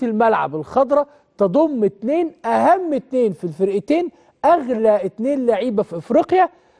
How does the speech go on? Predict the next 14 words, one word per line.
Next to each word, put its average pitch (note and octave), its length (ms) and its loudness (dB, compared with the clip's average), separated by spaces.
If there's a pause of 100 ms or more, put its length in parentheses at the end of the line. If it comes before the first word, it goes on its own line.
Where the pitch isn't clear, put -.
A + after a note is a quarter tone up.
(160)
موجودين G3+ 600 2
مع G3 180 0
بعض C4+ 300 0
في - 120 -8
المشهد F#3+ 460 0
ده، A3+ 160 2
بيواسي G3+ 680 2
محمد A#3 420 -8
صلاح G3 440 -2 (300)
نجم A3 300 0
إفريقيا G#3 440 0
الأول F3 400 2
ومنتخب D#3 640 -2
مصر، D4+ 300 0